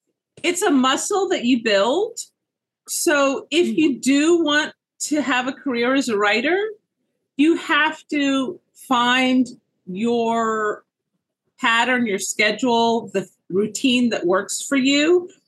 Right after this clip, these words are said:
Speaker 1: And you
Speaker 2: Mm-hmm.
Speaker 1: have to be consistent in it. So
Speaker 2: Yeah.
Speaker 1: maybe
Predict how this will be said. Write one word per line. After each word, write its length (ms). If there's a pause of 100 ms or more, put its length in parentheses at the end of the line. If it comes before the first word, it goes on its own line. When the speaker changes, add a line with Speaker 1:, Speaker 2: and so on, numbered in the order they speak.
Speaker 1:
And 140
you 140
Speaker 2:
Mm-hmm. 100
Speaker 1:
have 180
to 80
be 180
consistent 680
in 140
it. 60 (640)
So 160
Speaker 2:
Yeah. 60
Speaker 1:
maybe 640